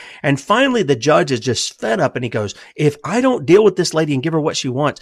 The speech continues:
she's never gonna leave me alone." And the lady's righteous. He's an unjust judge. And he ends up, because she pesters him, she ends up giving him what she's wanting, which is justice.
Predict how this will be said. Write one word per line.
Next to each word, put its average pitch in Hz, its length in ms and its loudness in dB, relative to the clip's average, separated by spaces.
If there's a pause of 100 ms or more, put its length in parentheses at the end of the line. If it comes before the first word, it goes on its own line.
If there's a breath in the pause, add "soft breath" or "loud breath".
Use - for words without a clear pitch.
(120)
she's 160 260 -2
never 196 220 2
gonna 165 180 2
leave 147 140 0
me 120 80 0
alone." 107 260 -4 (560)
And 147 100 2
the 170 80 0
lady's 196 380 2
righteous. 139 540 2 (240)
He's 185 220 -2
an 185 120 4
unjust 151 380 2
judge. 101 400 -4 (520)
And 147 120 2
he 151 100 0
ends 175 240 4
up, - 300 2 (600)
because 185 380 2
she - 160 0
pesters 247 480 -2
him, 113 360 -2 (920)
she - 220 0
ends 208 160 2
up 151 100 -2
giving 160 220 0
him 113 320 0 (960)
what 147 220 0
she's 135 180 -4
wanting, 110 360 -4 (100)
which 123 160 -8
is 101 80 -8
justice. - 460 -8